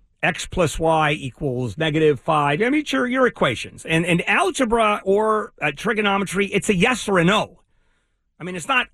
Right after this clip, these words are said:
almost. It's not like you write an English exam. "Ah, it's pretty good." No, no, no. It's either right or wrong.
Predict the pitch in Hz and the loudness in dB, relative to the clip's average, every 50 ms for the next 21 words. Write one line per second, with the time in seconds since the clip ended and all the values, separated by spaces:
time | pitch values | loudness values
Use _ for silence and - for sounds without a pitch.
0 | _ - 202 220 233 226 214 180 139 117 110 101 95 - - 156 185 196 190 190 | _ 0 2 2 2 2 2 2 0 0 -2 -4 -8 -10 -8 -4 -4 -4 -2 -2
1 | 185 175 147 180 170 170 170 160 151 156 180 214 220 185 180 160 - 151 139 123 | -4 -4 -4 -4 -2 0 0 0 2 2 2 2 4 4 2 2 0 -2 -4 -2
2 | 104 147 131 117 113 120 156 226 240 220 202 - - - 170 143 117 117 123 - | 0 0 0 0 0 0 0 0 0 0 0 -2 -2 -2 0 0 0 -2 0 2
3 | 262 285 262 240 226 220 220 208 180 185 185 160 147 131 113 98 - - 165 - | 2 4 4 4 2 2 0 -2 -2 -2 -2 -2 -2 -4 -6 -8 -8 -8 -6 -4
4 | - 240 180 185 170 170 165 151 139 135 127 143 160 151 117 98 - - | -2 0 2 2 2 2 2 2 0 0 -2 -2 -2 -2 -4 -6 -10 -16